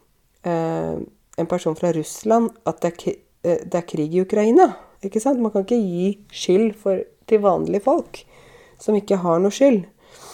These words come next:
Man må plassere skylden der den hører hjemme, ikke sant, dere?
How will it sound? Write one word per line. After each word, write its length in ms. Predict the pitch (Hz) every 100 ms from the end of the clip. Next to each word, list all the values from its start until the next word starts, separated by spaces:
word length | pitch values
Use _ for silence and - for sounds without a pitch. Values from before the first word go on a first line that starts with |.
| - - _ _ -
Man 160 | 196 196
må 80 | 196
plassere 960 | 214 208 208 - 170 160 160 190 220 214 -
skylden 580 | - 170 160 175 196 180
der 220 | 151 170
den 140 | 190
hører 240 | 196 185 214
hjemme, 320 | 196 202 233
ikke 140 | 196 185
sant, 220 | 208 208
dere? 280 | 165 135 143